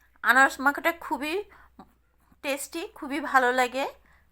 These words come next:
আপনারা বাসায় খুব সহজেই আনারস মাখাটা বানিয়ে ফেলতে পারবেন। আনারসের পিসগুলো আপনাদের পছন্দ মতো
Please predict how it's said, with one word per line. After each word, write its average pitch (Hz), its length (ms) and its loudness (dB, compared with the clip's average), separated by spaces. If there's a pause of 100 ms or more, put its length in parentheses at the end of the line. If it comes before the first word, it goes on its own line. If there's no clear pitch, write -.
(1600)
আপনারা 269 320 0
বাসায় 302 340 -2
খুব 339 120 -8 (100)
সহজেই 269 400 0 (400)
আনারস 240 400 -4
মাখাটা 240 320 -2 (100)
বানিয়ে 196 300 2
ফেলতে 185 300 -8
পারবেন। 160 300 -10 (960)
আনারসের 294 480 0
পিসগুলো 285 460 -2 (120)
আপনাদের 247 320 -2 (100)
পছন্দ 247 300 -2 (140)
মতো 262 160 -4